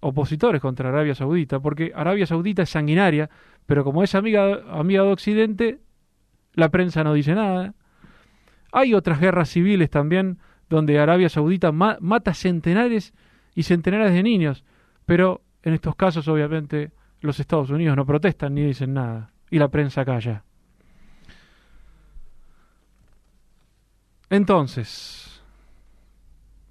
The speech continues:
para ir cerrando un poco, ¿no? Eh, hicimos más o menos un paneo general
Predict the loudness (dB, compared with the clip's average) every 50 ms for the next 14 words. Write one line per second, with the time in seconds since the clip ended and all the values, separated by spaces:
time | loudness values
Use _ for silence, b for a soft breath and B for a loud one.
0 | _ _ _ _ _ _ _ _ _ b b b b b b b b b b b
1 | b b b b b -16 -20 -20 -16 -16 -16 -14 -14 -8 -2 0 2 2 2 0
2 | 0 0 -2 0 2 2 0 0 0 -2 -2 -2 -4 -4 -4 -4 -4 -2 -2 -2
3 | -2 -4 -6 -10 -14 -18 -20 -20 -20 -20 -20 -20 _ _ -20 -20 -16 -12 -10 -8
4 | -8 -8 -8 -8 -8 -8 -6 -4 -2 -2 -2 -2 -2 -4 -4 -2 -2 -2 -2 -2
5 | -4 -6 -4 -2 0 0 0 0 0 -2 -4 -4 -2 0 0 0 0 0 -4